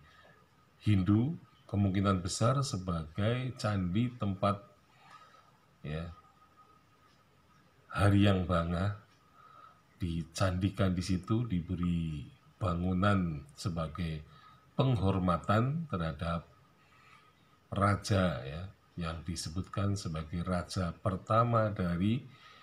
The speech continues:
eh, kerajaan Pasir Luhur.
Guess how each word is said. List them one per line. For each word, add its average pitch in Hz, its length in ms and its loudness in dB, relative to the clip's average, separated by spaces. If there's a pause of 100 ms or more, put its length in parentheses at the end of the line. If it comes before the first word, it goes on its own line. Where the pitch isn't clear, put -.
(440)
eh, 90 400 0 (880)
kerajaan 98 560 4
Pasir 92 400 0
Luhur. 80 640 -8